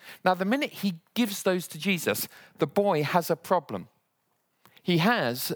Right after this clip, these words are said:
nothing to eat. But in the giving of those, of course, Jesus then multiplies them so that not only five thousand men, more women and children eat,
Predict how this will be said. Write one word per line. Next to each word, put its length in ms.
nothing 680
to 180
eat. 380
But 160
in 180
the 60
giving 600
of 140
those, 340
of 80
course, 340
Jesus 420
then 220
multiplies 880
them 240
so 180
that 160
not 160
only 180
five 300
thousand 580
men, 420
more 180
women 240
and 100
children 520
eat, 360